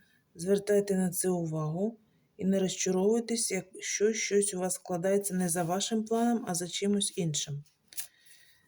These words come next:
Знак Зодіака Діва з застереженням. Карта Зірка.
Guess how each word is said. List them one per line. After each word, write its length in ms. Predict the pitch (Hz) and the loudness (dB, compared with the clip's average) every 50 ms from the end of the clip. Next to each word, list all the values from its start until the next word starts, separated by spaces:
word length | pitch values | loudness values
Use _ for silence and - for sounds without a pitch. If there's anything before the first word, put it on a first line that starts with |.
| _ _ _ _ _ _ _ _ - | _ _ _ _ _ _ _ _ -8
Знак 320 | 190 175 202 226 220 226 | -2 0 0 0 2 2
Зодіака 500 | 208 208 202 185 190 190 175 175 - 165 | 4 4 4 4 4 0 0 0 0 -2
Діва 560 | 151 156 180 202 202 208 226 233 233 - - _ - | 0 2 2 2 4 2 2 0 -2 -8 -16 _ -12
з 60 | 165 175 | -6 -4
застереженням. 880 | 196 202 202 - - 220 220 214 202 180 185 190 190 190 202 214 214 - _ _ _ _ - - - _ _ _ _ _ - _ _ _ _ - _ _ _ _ _ _ _ _ _ _ _ _ _ _ _ _ _ _ _ _ _ _ _ _ _ _ _ _ _ _ - | -2 -2 -2 0 0 2 4 4 4 4 2 0 0 2 0 0 -2 -4 _ _ _ _ -18 -18 -18 _ _ _ _ _ -20 _ _ _ _ -20 _ _ _ _ _ _ _ _ _ _ _ _ _ _ _ _ _ _ _ _ _ _ _ _ _ _ _ _ _ _ -8
Карта 340 | - 175 165 - - 190 190 | -6 -6 -6 -4 -2 -2 0
Зірка. 560 | 190 190 196 190 175 - - 185 202 220 | 2 2 2 0 0 -2 -2 -2 -2 -2